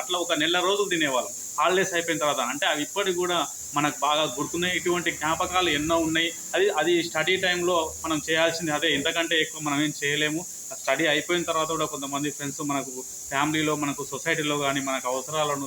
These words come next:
ఏదైనా ఉంటే ఫ్రెండ్‌షిప్‌లో ఖచ్చితంగా, ఆ, సహాయం చేస్తూ ఉంటారు. కానీ ప్రజెంట్ సిచ్యువేషన్లో ఏమైందంటే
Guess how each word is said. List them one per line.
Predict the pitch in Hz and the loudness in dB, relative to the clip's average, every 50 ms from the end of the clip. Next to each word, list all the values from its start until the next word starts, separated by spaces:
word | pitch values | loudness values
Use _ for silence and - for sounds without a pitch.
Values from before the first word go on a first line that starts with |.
| 127 127 | -2 0
ఏదైనా | 139 151 151 147 | 0 0 0 -2
ఉంటే | 143 139 131 - 147 143 135 131 - - - - | -2 -4 -2 -2 0 0 0 -2 -6 -10 -12 -12
ఫ్రెండ్‌షిప్‌లో | - 135 135 131 - 160 143 - 147 - | -10 -10 -8 -6 -6 -6 -4 -4 -4 -4
ఖచ్చితంగా, | 170 160 - - 151 156 151 151 151 151 139 131 131 - - - - - | -6 -8 -8 -6 -4 -2 0 2 2 2 2 0 -2 -6 -12 -12 -8 -4
ఆ, | 156 139 135 - | -2 -2 -2 -2
సహాయం | 143 135 147 156 160 156 147 139 | -2 0 0 0 0 2 0 0
చేస్తూ | 143 139 - - 156 | -2 -2 -2 -2 -2
ఉంటారు. | 156 147 151 147 147 - 151 | -2 0 -2 -4 -4 -2 0
కానీ | 147 151 156 156 151 135 - | 0 2 2 0 0 -2 -2
ప్రజెంట్ | - 143 147 190 202 190 190 180 | -4 -2 -2 0 0 -2 -4 -4
సిచ్యువేషన్లో | 180 170 170 170 170 170 165 156 151 156 | -6 -4 -2 -2 -2 0 -2 -2 0 0
ఏమైందంటే | 160 160 160 156 151 147 139 139 | 0 0 0 -2 -2 -2 -4 -4